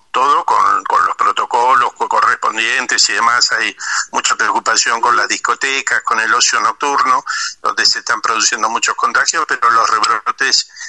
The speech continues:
se han multiplicado de una manera exponencial y están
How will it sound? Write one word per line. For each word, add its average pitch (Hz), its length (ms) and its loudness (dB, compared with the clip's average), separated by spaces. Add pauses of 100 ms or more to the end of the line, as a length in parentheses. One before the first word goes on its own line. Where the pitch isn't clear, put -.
(140)
se - 220 0
han 127 160 2
multiplicado 120 920 0
de 113 40 2
una 110 160 2
manera 113 400 2
exponencial 113 880 0 (380)
y 113 300 -2
están 110 520 2